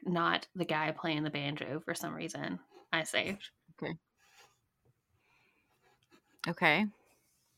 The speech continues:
Speaker 1: So you see the fog?
Speaker 2: Mm-hmm.
Speaker 1: That's probably the devil.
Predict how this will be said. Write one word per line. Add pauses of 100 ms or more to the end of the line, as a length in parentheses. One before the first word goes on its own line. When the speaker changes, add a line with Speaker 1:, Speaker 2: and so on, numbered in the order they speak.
(720)
Speaker 1:
So
you
see
the
fog? (1300)
Speaker 2:
Mm-hmm. (1120)
Speaker 1:
That's
probably
the
devil.